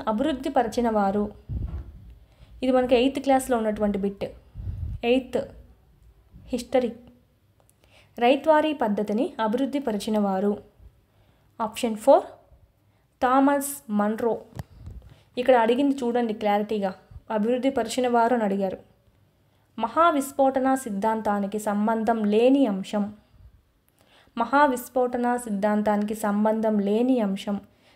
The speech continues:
జార్జియస్ లెమెట్రీ దీన్ని ప్రతిపాదించారు. ఎస్. భూమి ఆవిర్భావం గురించి వివరిస్తుంది. No. చిన్న అణువు నుంచి ప్రస్తుత విశ్వం ఆవిర్భవించింది మరియు విస్తరిస్తుంది అనే విషయాన్ని తెలుపుతుంది.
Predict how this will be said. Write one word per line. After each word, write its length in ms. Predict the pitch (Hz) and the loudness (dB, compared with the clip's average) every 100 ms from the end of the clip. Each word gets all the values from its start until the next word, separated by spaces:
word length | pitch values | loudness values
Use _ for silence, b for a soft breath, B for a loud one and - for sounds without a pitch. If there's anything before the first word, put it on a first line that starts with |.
| b | b
జార్జియస్ 680 | 214 220 247 240 277 277 233 | 0 2 2 4 2 2 0
లెమెట్రీ 520 | 214 247 247 254 240 | 0 0 0 -4 -2
దీన్ని 260 | 202 226 220 | -2 -4 -4
ప్రతిపాదించారు. 920 | 214 208 214 214 202 202 202 220 311 - | -4 -4 -2 -2 -2 -2 -2 -2 -4 -4
ఎస్. 200 | 220 294 - b b b b b 214 | -2 -2 -4 b b b b b 0
భూమి 320 | 254 320 311 | 2 4 0
ఆవిర్భావం 760 | 233 226 269 247 254 247 247 233 | 0 4 4 4 2 2 -2 -2
గురించి 300 | 233 226 233 | -2 -4 -4
వివరిస్తుంది. 800 | 196 202 214 220 208 208 269 - - - _ - | -4 -4 -4 -2 -2 0 -4 -4 -14 -16 _ -6
No. 240 | 202 196 330 - - - _ b b b b - 285 | -2 0 0 -6 -20 -20 _ b b b b -2 0
చిన్న 200 | 302 330 | 2 2
అణువు 400 | 240 220 294 320 | 0 2 2 4
నుంచి 320 | 285 247 262 | 2 2 -2
ప్రస్తుత 380 | 240 214 - 277 | -4 -6 0 0
విశ్వం 420 | 277 - 277 254 | 0 0 -2 0
ఆవిర్భవించింది 1300 | 208 233 269 262 254 233 214 233 220 233 240 208 - - | 2 4 4 4 2 0 -4 -4 -4 -2 0 -2 -6 -10
మరియు 280 | 226 226 247 | -6 -4 -2
విస్తరిస్తుంది 1000 | 226 214 - 269 254 - 226 220 240 220 220 | -4 -2 2 2 0 -6 -4 0 0 -2 -2
అనే 180 | 247 | 0
విషయాన్ని 440 | 262 247 269 - 349 | 0 -2 -2 0 2
తెలుపుతుంది. 540 | 247 214 - 202 185 | 0 0 -4 -6 -6